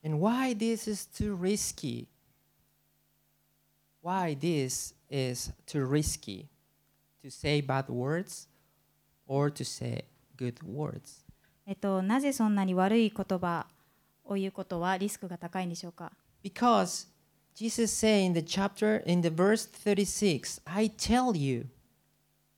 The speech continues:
Speaker 1: that everyone will have to answer for all the careless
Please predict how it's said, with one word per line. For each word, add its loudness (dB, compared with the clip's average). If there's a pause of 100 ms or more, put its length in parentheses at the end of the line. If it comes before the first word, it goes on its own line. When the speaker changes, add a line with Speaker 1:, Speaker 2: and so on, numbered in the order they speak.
(120)
Speaker 1:
that 2 (100)
everyone 4
will 4
have 4
to 2
answer 2 (500)
for 4
all 8 (680)
the 4 (160)
careless 4